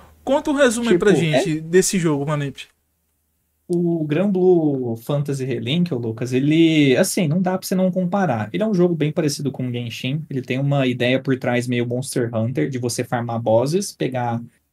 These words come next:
Speaker 3: fragmentos dos bosses e criar equipamentos pro seu personagem.
Speaker 2: Uhum.
Speaker 3: Só que a narrativa dele, cara, é muito boa.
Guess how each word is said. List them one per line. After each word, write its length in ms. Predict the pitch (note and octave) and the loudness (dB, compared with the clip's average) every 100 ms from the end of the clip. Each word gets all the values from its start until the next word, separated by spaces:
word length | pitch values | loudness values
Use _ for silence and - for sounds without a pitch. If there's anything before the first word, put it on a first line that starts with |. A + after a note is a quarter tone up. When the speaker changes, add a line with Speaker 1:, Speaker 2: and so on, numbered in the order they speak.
| _ | _
Speaker 3:
fragmentos 420 | G3+ F3 C#3 C#3 D3 | 2 4 4 2 0
dos 160 | F#3 | 0
bosses 400 | D3+ C3+ D3+ E3+ | 4 6 6 4
e 60 | G3 | 0
criar 400 | G3+ G#3 F3 F3+ G3+ | 0 2 2 0 -6
equipamentos 520 | F#3 - F#3 D3 C#3+ | -10 -6 -2 0 -2
pro 80 | C#3+ | -2
seu 120 | E3 | -4
personagem. 720 | D#3+ D#3+ - F3+ A#2+ A2 A#2 - _ | 0 -2 0 -2 0 -4 -6 -14 _
Speaker 2:
Uhum. 340 | C#3 C#3 A2+ C3 _ _ | -8 -4 -4 -6 _ _
Speaker 3:
Só 180 | - E3+ | -2 -2
que 460 | F3 - G#3 G#3 - | 0 -2 0 0 0
a 120 | D3+ | 0
narrativa 520 | F#3+ A3 A3 A3+ F#3+ | 2 2 0 0 2
dele, 380 | D3 C3 D3+ D#3+ | 4 4 4 4
cara, 340 | - B2+ A2+ A2+ - | 0 -2 0 0 0
é 80 | |
muito 340 | F#3+ C#3+ D#3 C#3+ | 0 0 -2 -4
boa. 480 | B2+ A#2 A2+ A2 | -4 -2 0 -2